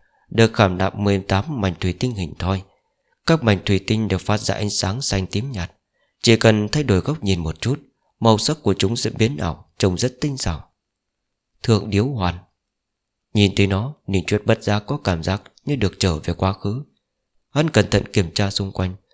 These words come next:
dùng đủ loại pháp thuật dò xét xem có bẫy dập gì không. Sau khi chắc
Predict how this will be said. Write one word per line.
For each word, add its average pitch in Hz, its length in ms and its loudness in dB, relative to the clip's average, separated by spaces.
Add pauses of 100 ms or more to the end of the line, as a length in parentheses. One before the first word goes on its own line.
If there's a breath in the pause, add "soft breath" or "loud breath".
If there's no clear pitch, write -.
(240)
dùng 110 260 4
đủ 98 140 4
loại 98 240 0
pháp 139 180 -4
thuật 98 200 0
dò 90 240 0
xét 127 260 -4
xem 92 280 -2 (180)
có 113 100 0
bẫy 139 180 0
dập 104 220 -2
gì 87 140 -4
không. 92 280 -4 (680)
Sau 107 200 4
khi 98 160 2
chắc 101 200 2